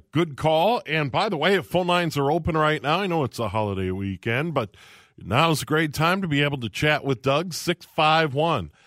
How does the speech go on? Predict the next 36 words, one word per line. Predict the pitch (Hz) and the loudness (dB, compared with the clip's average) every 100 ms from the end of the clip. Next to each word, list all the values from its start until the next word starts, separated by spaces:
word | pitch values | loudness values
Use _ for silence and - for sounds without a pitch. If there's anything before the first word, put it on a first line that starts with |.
| _ - | _ -10
nine | 82 113 143 151 156 | -2 0 2 0 -2
eight | 127 147 139 | -2 -2 0
nine, | 147 147 127 107 95 - _ _ | 0 2 0 -2 -6 -12 _ _
nine | - 87 123 143 143 | -6 -2 0 0 -4
two | 139 139 | -2 -2
two | 131 135 120 | 0 -2 -2
six. | - 143 - | -2 -4 -2
That's, | 117 101 - - _ _ _ | -2 -2 -6 -20 _ _ _
uh, | - 82 | -10 -10
six | - 160 - | -6 -6 -2
five | 160 147 139 | 2 2 0
one, | 123 143 117 80 | -2 -2 -4 -4
nine | 90 117 | -4 -4
eight | 120 - | -4 -2
nine, | 131 113 80 76 | -2 -2 -6 -8
nine | 90 104 101 104 | -6 -4 -6 -8
two | - 101 | -6 -8
two | - 95 | -6 -8
six. | - 127 104 - | -6 -8 -8 -12
We | 170 | -14
get | 214 | -10
this | - 127 | -8 -8
call | - 127 107 | -4 -2 -2
from | - 98 | -6 -6
time | 120 107 95 | -4 -4 -6
to | 85 | -8
time, | 117 110 135 151 - _ - | -4 -2 -4 -6 -18 _ -8
and | 113 117 113 | -4 -2 -4
we | 110 | -4
get | 127 | -4
it | 131 - | -4 -6
in | 123 | -6
a | 113 | -4
text | - 170 - - | -2 -2 -4 -6
form | 131 113 107 | -4 -2 -4
today. | - 101 143 151 | -6 -2 0 0